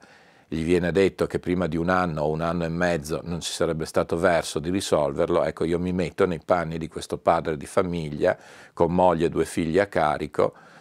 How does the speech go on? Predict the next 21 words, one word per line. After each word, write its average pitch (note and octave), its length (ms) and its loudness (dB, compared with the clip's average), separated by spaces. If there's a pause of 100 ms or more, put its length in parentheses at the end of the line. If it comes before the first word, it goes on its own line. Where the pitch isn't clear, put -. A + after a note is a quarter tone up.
che E2 160 2
per E2+ 160 2
un E2+ 100 0
anno F2+ 220 0
e - 20 0
mezzo E2+ 400 0
deve D#2+ 160 2
andare D#2+ 300 0
in F2+ 80 -4
fabbrica D#2 800 0
con D#2 320 -4
la D2 280 -6
stampella, F2 760 0
col E2+ 140 -4
ginocchio D2+ 480 -6
dolorante, D#2 720 0
perché E2 400 0
non F#2+ 320 0
ha F#2+ 140 2
i F2 60 0
soldi D#2+ 600 2